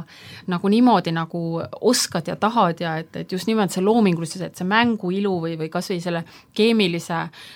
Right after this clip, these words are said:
reaktsiooni lahendamine või kirjeldamine, et, et, et see, noh, see on see, mis naudingut pakub õppijale endale, et, et kuhu me selle jätame siis?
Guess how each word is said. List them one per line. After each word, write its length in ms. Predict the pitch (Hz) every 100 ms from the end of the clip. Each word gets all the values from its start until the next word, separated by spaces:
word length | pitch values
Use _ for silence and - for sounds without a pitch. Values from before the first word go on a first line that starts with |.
| -
reaktsiooni 580 | 190 185 233 233 214 175
lahendamine 640 | 208 233 175 165 160 165
või 120 | 165
kirjeldamine, 880 | 165 233 233 170 160 160 160 160 156
et, 140 | 156 -
et, 240 | 170 -
et 220 | 170 165
see, 580 | - 240 226 170 131 - 160
noh, 180 | 196 -
see 160 | -
on 80 | 262
see, 120 | 233 220
mis 120 | 190
naudingut 520 | 214 220 190 165 170 -
pakub 320 | 175 - 214
õppijale 380 | 220 185 170 185
endale, 400 | 269 226 175 170
et, 160 | 170 170
et 100 | -
kuhu 180 | 262 214
me 80 | 170
selle 240 | 233 208
jätame 440 | 170 160 165 156 156
siis? 280 | - 139